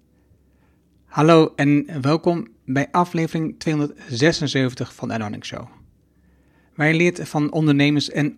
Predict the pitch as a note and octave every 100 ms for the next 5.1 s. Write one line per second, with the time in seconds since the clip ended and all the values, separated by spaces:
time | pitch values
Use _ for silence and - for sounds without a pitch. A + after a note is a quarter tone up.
0 | _ D#3+ D3+ C#3+ F3 D3+ B2 A#2 A#2+ D3
1 | - _ _ D3+ C#3+ F3+ G3 E3+ - C3
2 | D3+ D#3 C#3 B2+ B2 B2 - _ _ _
3 | _ _ - C#3 - B2 F#3+ F#3 D3+ -
4 | C3 B2+ B2 B2 A#2+ C3 C3 - E3+ F#3
5 | A3